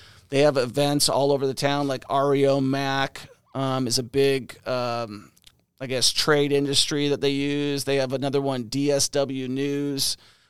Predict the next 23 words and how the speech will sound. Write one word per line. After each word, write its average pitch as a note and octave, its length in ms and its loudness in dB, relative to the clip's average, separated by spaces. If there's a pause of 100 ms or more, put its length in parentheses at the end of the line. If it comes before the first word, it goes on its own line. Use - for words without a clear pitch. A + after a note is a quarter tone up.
(220)
and C3 120 0
they're C#3 140 2
all C#3 320 4
in C#3 160 0
Dallas. C#3+ 480 2
So E3+ 140 2
you D#3 120 0
gotta F#3+ 240 6
know D#3 280 2
where D#3+ 160 2
the C3+ 100 -6
banks C3 400 -6
are, D#2+ 240 -8
right? B2 300 -6
So D3 120 -2
there C#3+ 120 0
was C#3 100 2
a C#3+ 60 2
lot C#3 220 2
of C#3+ 60 -2
'em D3+ 120 -2
in D#3+ 160 -2
Irvine. C#3 720 -2